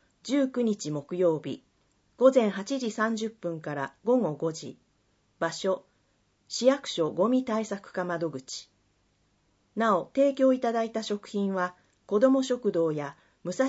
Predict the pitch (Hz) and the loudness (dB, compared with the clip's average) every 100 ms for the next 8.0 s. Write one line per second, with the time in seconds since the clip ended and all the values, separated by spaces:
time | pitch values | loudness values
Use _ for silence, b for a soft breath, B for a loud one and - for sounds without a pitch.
0 | 262 240 233 233 220 208 208 190 - - | -2 -2 0 0 0 -2 -4 -8 -10 -12
1 | - 190 262 269 262 254 262 - 254 247 | -10 -6 -2 -2 -2 -4 -6 0 2 2
2 | 247 240 190 180 143 - 214 185 - 151 | 0 -4 -2 -2 -4 -6 -6 -6 -6 -8
3 | 143 - _ _ _ _ _ _ _ _ | -10 -14 _ _ _ _ _ _ _ _
4 | _ _ _ _ _ _ - 247 240 214 | _ _ _ _ _ _ 2 4 4 0
5 | 214 - 185 180 - _ 185 208 262 262 | -2 -4 -2 -2 -4 _ -2 2 2 0
6 | 214 208 196 - - 151 143 131 _ _ | -4 -4 -8 -12 -10 -6 -6 -8 _ _
7 | _ _ _ 190 214 214 - 196 185 | _ _ _ -2 -2 -2 -4 -2 -4